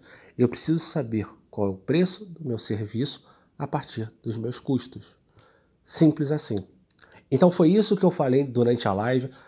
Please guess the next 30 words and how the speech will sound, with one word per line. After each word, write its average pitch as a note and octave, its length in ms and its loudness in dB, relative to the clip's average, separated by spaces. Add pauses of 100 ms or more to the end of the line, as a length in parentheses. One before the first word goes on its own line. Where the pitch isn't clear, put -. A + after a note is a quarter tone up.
(160)
durante D3 340 4
as B2+ 120 0
duas D3 460 2
horas C3 240 4
de A#2 80 -2
live A#2 360 0
que - 80 -2
a A2+ 40 0
gente A#2 140 -2
fez B2+ 180 2
sobre A2+ 180 0
a A2 40 2
precificação, E3 640 0 (400)
o D#3 180 6
assunto G3 560 2
girou C#3+ 560 2
exatamente D3+ 680 0
em C#3 100 -4
cima D3+ 280 0
desse C3 460 0
ponto, - 440 -4 (540)
ok? F3+ 460 4 (320)
Então F3+ 180 4
eu G#3 60 6
espero F#3 220 2
sinceramente E3 380 0
que - 100 -12
vocês D3+ 180 4
tenham C#3 180 6
gostado, A#2 760 2